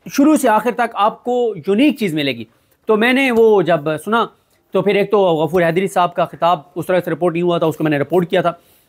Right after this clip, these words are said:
अ, Twitter के ऊपर। और फिर उसमें एक इंटरेस्टिंग चीज़ ये हुई थी कि एक तराना था, अ, मौलाना फजल रहमान साहब के लिए, उनके एक, अ, कारकुन थे, उन्होंने एक तराना पढ़ा था,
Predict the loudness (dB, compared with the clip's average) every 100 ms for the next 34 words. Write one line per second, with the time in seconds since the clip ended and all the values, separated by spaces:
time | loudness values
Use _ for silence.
0 | -4 -2 0 2 4 2 2 -2 -4 _
1 | _ _ -2 2 2 2 2 2 0 -2
2 | -2 -2 -2 -2 -4 -2 0 0 -2 -2
3 | -4 -2 -2 0 -2 -4 -14 _ _ _
4 | -2 0 0 0 0 0 0 0 -4 -4
5 | -2 -2 -2 -2 -2 0 0 0 -2 -4
6 | -2 -2 0 -2 -2 -2 -2 -2 _ _
7 | -6 -2 0 0 0 0 -2 -2 -4 -2
8 | -4 -4 -6 -4 -2 -2 0 0 0 -2